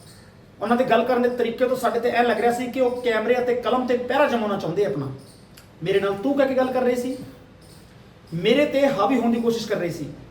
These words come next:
ਦੋਸਤੋ, ਉਹ ਕਲਿੱਪ ਵੀ ਅਸੀਂ ਐਡ ਕਰਾਂਗੇ ਜਿਹਦੇ ਵਿੱਚ ਸਰਪੰਚ ਸਾਹਿਬ ਮੈਨੂੰ ਤੂੰ ਕਹਿ ਕੇ ਗੱਲ ਕਰ ਰਹੇ ਨੇ। ਔਰ ਜਦੋਂ ਮੈਂ ਉਹਨਾਂ ਨੂੰ ਪੁੱਛਿਆ ਵੀ ਕੀ ਪਰਮਿਸ਼ਨ ਇਹਦੀ ਪੇੜ ਵੱਢਣ ਦੀ ਸੀ, ਇਹਦੇ ਤੋਂ ਕਲਾੜੇ ਚੱਲੇ, ਤਾਂ ਉਹਨਾਂ ਨੇ ਕਿਹਾ, "ਪੁੱਠੇ ਸਵਾਲ ਨਾ ਕਰ ਸਾਡੇ ਤੋਂ, ਇਹ ਵੀਡੀਓ ਦੇ ਵਿੱਚ ਬੋਲਦੇ ਆ ਪਏ ਆ,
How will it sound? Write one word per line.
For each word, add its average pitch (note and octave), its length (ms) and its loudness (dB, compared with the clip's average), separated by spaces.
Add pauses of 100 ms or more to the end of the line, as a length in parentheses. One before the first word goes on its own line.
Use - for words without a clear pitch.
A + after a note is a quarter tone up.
(160)
ਦੋਸਤੋ, A#3+ 460 0 (200)
ਉਹ - 80 -2
ਕਲਿੱਪ C#4 240 0
ਵੀ D4 180 4
ਅਸੀਂ C4 200 2
ਐਡ A#3 180 2
ਕਰਾਂਗੇ A#3 480 0 (280)
ਜਿਹਦੇ A#3 320 0
ਵਿੱਚ G3+ 400 -4 (120)
ਸਰਪੰਚ C4+ 560 2
ਸਾਹਿਬ F#3 720 -2
ਮੈਨੂੰ B3+ 220 0
ਤੂੰ C#4+ 200 0
ਕਹਿ C#4+ 120 4
ਕੇ D4 80 -4
ਗੱਲ C4 180 2
ਕਰ B3+ 120 2
ਰਹੇ B3+ 160 4
ਨੇ। C#4+ 200 -2 (460)
ਔਰ C#4+ 200 6 (260)
ਜਦੋਂ A#3+ 240 2
ਮੈਂ C4+ 100 2
ਉਹਨਾਂ C4+ 120 2
ਨੂੰ C4+ 120 -2
ਪੁੱਛਿਆ C#4 460 -2
ਵੀ B3+ 60 -4
ਕੀ C#4 120 -4
ਪਰਮਿਸ਼ਨ B3 600 0
ਇਹਦੀ C4 260 0
ਪੇੜ A#3+ 360 2
ਵੱਢਣ A#3 220 0
ਦੀ A#3 120 0
ਸੀ, A#3+ 220 -2
ਇਹਦੇ A#3+ 240 2
ਤੋਂ - 100 -4
ਕਲਾੜੇ G#3+ 280 2
ਚੱਲੇ, A#3+ 220 2
ਤਾਂ B3+ 100 0
ਉਹਨਾਂ B3 80 2
ਨੇ A#3+ 60 0
ਕਿਹਾ, B3+ 140 -2
"ਪੁੱਠੇ A#3 220 2
ਸਵਾਲ A3+ 220 4
ਨਾ A3+ 100 -4
ਕਰ A3+ 120 -2
ਸਾਡੇ F3 200 -2
ਤੋਂ, C#3+ 140 -6 (200)
ਇਹ F#3+ 60 -2
ਵੀਡੀਓ G3+ 300 -2
ਦੇ G#3 80 2
ਵਿੱਚ - 180 0
ਬੋਲਦੇ G3+ 360 2
ਆ F3+ 100 2
ਪਏ C3+ 260 -4
ਆ, A#2+ 40 -8